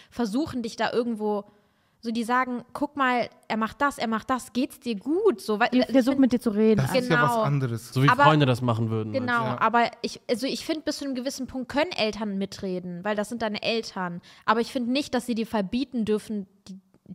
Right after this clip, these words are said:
Speaker 1: deine Liebe sozusagen zu treffen, nur weil sie eine andere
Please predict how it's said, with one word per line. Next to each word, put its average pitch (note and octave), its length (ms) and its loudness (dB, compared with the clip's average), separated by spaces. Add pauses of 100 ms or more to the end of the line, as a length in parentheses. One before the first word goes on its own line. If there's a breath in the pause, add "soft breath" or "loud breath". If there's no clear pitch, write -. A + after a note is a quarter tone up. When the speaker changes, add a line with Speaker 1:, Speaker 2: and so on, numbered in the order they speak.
Speaker 1:
deine G#3 260 2
Liebe A3+ 380 0
sozusagen F#3 720 -4
zu - 120 -20
treffen, G#3 400 -4
nur G#3+ 240 0
weil F#3+ 220 -2
sie F#3+ 160 -8
eine F#3 180 -6
andere F#3+ 280 -6